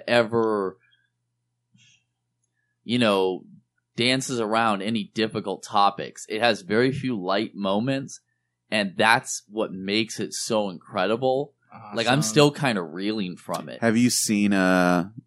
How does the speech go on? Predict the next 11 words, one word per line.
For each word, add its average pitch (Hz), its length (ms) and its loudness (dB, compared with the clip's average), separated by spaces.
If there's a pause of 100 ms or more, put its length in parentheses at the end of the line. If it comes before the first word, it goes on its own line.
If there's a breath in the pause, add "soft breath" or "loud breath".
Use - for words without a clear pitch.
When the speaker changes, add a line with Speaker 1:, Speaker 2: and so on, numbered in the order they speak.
(100)
Speaker 3:
Z 90 360 2
is 87 140 0
for 87 140 -2
Zachariah? 82 960 2 (260)
Speaker 1:
I 107 120 -2
have 104 120 -2
not 104 260 -2
seen 98 180 -8
that 80 140 -10
yet. 76 220 -12 (120)
Speaker 3:
Um, 92 420 2